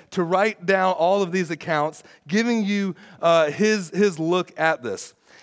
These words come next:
And he says a few words that I wanna point out this morning. He's like,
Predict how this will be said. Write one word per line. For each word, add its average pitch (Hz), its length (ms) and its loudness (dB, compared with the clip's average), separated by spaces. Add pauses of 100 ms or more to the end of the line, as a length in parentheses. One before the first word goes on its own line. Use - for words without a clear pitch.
(100)
And 180 100 -2
he 214 80 2
says 269 300 0
a 208 80 0
few 220 260 -4
words 170 440 0
that 156 180 0
I 156 60 2
wanna 180 260 0
point 185 440 -6
out 151 420 -2
this 147 180 -10
morning. 165 220 -4
He's 147 140 -8
like, - 140 -6